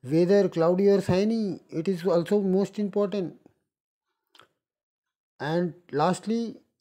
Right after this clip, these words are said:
most important, present running situation of horse at the time of race before five minutes.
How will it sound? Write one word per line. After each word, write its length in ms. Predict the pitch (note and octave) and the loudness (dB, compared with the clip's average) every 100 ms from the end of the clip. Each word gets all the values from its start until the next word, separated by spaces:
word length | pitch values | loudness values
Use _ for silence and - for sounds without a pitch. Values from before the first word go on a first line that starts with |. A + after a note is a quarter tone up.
| - | -12
most 400 | D3+ F#3 G#3 G3+ | -4 -2 -4 -4
important, 520 | G3 F#3+ F3+ G3 F#3+ | -6 -4 -2 -4 -4
present 380 | - D#3+ G3+ E3+ | -4 -2 -4 -2
running 260 | F3 F#3+ F#3 | -2 0 -2
situation 540 | F#3 - F#3+ G3+ F#3+ | -6 -4 -4 -2 0
of 140 | F3+ | -2
horse 500 | - E3 F#3+ F3+ - - | -2 2 2 0 -10 -10
at 160 | D#3+ | -8
the 120 | E3 F3 | -6 -2
time 320 | D#3+ F3 F#3 | 2 2 2
of 260 | F3+ - - _ _ - | 0 -4 -20 _ _ -6
race 320 | D3 F3+ F#3 | 0 2 0
before 460 | - C#3+ D#3 F3+ F#3 | -6 -6 -2 0 0
five 340 | - F#3+ G3 | 2 2 2
minutes. 460 | F#3 F#3 - - | 2 0 -2 -12